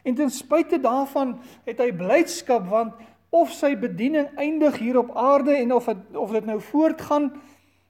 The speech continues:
wat hy nie weet wat gaan gebeur nie, dit het geen effek op sy blydskap nie. Hy verwys eintlik verskeie kere na sy blydskap, as het ware tien keer in hierdie brief, op verskeie plekke verwys Paulus daarna.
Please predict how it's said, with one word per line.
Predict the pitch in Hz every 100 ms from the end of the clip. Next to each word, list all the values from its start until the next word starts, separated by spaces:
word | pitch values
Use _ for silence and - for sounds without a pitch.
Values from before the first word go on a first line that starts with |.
| _
wat | 165 202 247
hy | 262
nie | 247
weet | 165 214 302
wat | 269 269
gaan | 254 240
gebeur | 233 160 202 277
nie, | 285 269 - - _
dit | - 175 254
het | 285 -
geen | 285 349 370
effek | 320 - 330 339
op | 302 -
sy | 262 196
blydskap | 208 269 - - 254
nie. | 220 180 - -
Hy | 233
verwys | 294 220 220 320 -
eintlik | 330 320 311 -
verskeie | 262 - 262 339 370
kere | 370 285 269 240
na | 240
sy | 233 233
blydskap, | 185 311 320 - 170 - - -
as | 226
het | 247 170
ware | 254 269 269
tien | 349 381 370 370
keer | 320 320 285
in |
hierdie | 269 240 180
brief, | 220 214 453
op | 190
verskeie | 269 - - 320 381
plekke | 370 233 226 247
verwys | 220 190 220 214
Paulus | - 220 196 190
daarna. | 180 185 165